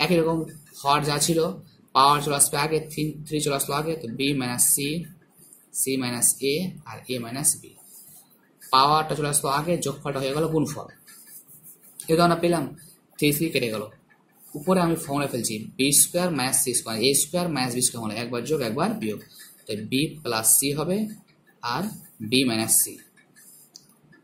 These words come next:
এটা হয়ে গেল। একই রকম এখানে সি minus এটা হবে সি plus এ, আর হবে সি minus A। এটা হবে এ স্কয়ার minus বি স্কয়ার, তো A plus বি,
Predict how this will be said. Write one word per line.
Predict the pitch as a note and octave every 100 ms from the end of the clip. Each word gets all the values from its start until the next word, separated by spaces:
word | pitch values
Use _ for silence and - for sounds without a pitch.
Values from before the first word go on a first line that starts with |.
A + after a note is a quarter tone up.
| - - -
এটা | B2+
হয়ে | C#3+ C#3+
গেল। | C#3
একই | C3+ D#3
রকম | C#3+ C#3
এখানে | D#3 C#3+ - - _ - - - _ - -
সি | - D3 E3 C#3+ C3
minus | B2+ C3 B2+ - - - - -
এটা | C3+ C3+
হবে | B2+ A#2+ -
সি | C#3 -
plus | C3+ C3 - F3
এ, | - -
আর | A2+ A2+
হবে | C#3 - -
সি | A#2+ C#3 G#3+ G#3+ - - A2+
minus | A2+ A#2 - -
A। | - - - - - - -
এটা | D3 D3
হবে | D3+ C3 D3+
এ | D3+ C#3+
স্কয়ার | - C#3+
minus | C#3 C#3
বি | C#3
স্কয়ার, | - D3 C#3+
তো | D3 C3+
A | C3
plus | C3 B2+ B2 - - - _ _ _ - -
বি, | C#3